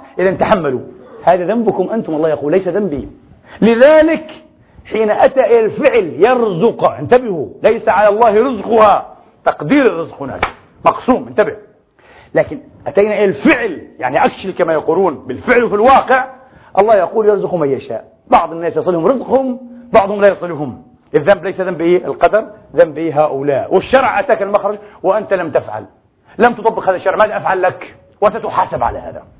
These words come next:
ستحاسب على أنك لم تطالب بتطبيق إيه؟ شريعة الله تبارك وتعالى،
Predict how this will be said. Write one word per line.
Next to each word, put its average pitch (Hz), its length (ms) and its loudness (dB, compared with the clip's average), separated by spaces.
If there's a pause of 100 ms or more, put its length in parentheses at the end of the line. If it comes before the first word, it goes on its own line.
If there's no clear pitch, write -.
(720)
ستحاسب 220 640 0
على 190 180 2
أنك 196 220 -4
لم 196 220 0
تطالب 175 640 -2 (400)
بتطبيق 160 480 0
إيه؟ 175 220 -2 (160)
شريعة 160 480 -2
الله 139 220 -2
تبارك 120 400 -6
وتعالى، 101 400 -10